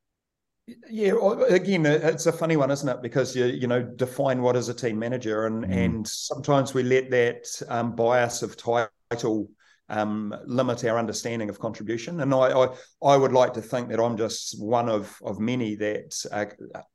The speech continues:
Speaker 1: hopefully selflessly contribute.
Speaker 2: Mm.
Speaker 1: And, um, uh, you know, it's, we, we have each week is different, uh, you know, each day is different. But for us, w-, what we really focus on is understanding that each moment is different.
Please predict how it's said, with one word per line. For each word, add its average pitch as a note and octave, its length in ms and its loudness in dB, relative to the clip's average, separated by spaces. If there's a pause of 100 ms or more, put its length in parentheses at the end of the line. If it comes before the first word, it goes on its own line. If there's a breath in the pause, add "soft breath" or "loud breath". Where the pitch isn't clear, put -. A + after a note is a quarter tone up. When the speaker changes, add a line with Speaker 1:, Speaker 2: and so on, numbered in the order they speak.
(120)
Speaker 1:
hopefully C#3 480 0
selflessly B2 680 0
contribute. B2+ 580 -4 (320 loud breath)
Speaker 2:
Mm. F2+ 220 0
Speaker 1:
And, A#2 420 -2 (300)
um, B2 300 -2
uh, B2 220 2
you C3+ 100 -2
know, A#2 120 6
it's, B2 340 2
we, C#3 180 2
we C3+ 200 2
have B2 240 2 (800 soft breath)
each D3 220 2
week C3+ 200 4
is A2 140 0
different, A#2+ 600 0
uh, A2 240 0
you A2+ 60 -2
know, A#2+ 120 2
each A#2+ 180 -2
day A#2+ 220 4
is G#2+ 100 0
different. A#2 420 -4
But A2+ 180 0
for A#2 200 4
us, - 460 -2
w-, A#2 160 -12 (120)
what A#2 100 -2
we A#2 100 0
really A2 220 0
focus G#2+ 360 -6
on G#2 180 -2
is G2 140 -4
understanding G#2+ 480 -6
that G#2 100 -2
each A2+ 160 -6
moment A2 360 -2
is A#2 120 -10
different. - 320 -10